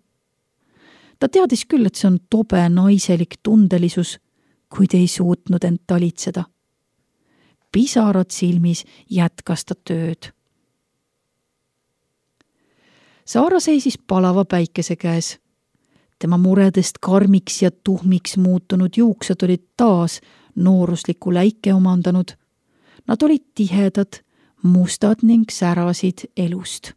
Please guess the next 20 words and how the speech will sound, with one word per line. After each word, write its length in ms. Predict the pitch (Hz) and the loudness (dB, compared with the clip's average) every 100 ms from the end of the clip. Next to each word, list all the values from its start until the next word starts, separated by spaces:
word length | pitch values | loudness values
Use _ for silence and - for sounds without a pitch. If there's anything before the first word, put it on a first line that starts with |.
| _ _ _ _ _ _ _ _ _ - | _ _ _ _ _ _ _ _ _ -4
Kortsuline 680 | 180 - - 196 196 202 | -2 -2 0 2 4 2
päevitunud 640 | - 220 220 208 - 202 196 | 2 2 2 0 0 -2 2
nägu 340 | 208 233 202 190 | 2 2 2 2
muutus 480 | 190 190 - 202 202 | 2 0 -2 -4 -2
heledamaks, 760 | 220 262 247 220 214 - - - _ - - | 0 0 0 2 2 0 -8 -12 _ -20 -8
rõõmsamaks 720 | 240 311 294 - 220 214 220 - | -2 0 0 2 2 2 0 -2
ja 80 | 220 | 2
nooremaks. 640 | 233 202 185 175 - - _ _ _ _ _ _ _ _ - | 2 2 0 -2 -6 -16 _ _ _ _ _ _ _ _ -6
Õnn 400 | - 233 226 190 | 2 6 6 4
valas 420 | 180 202 190 - - | 2 2 0 -2 -4
ta 140 | 196 | 0
noorusliku 720 | 214 233 190 190 - 190 214 | 2 2 2 -2 -6 -8 -6
säraga 480 | 220 233 214 180 220 | -4 -2 -2 -2 -2
üle 400 | 311 269 190 180 - _ _ | -2 -2 -2 -4 -8 _ _
ning 220 | 320 262 - | -6 -6 -2
tegi 300 | 190 180 175 | -2 -2 -2
ta 140 | 175 | -2
nooreks 580 | 175 175 175 170 - - | -2 -2 -2 -4 -6 -6
ja 80 | 170 | -4
uueks. 560 | 170 175 170 - - | -4 -6 -6 -10 -16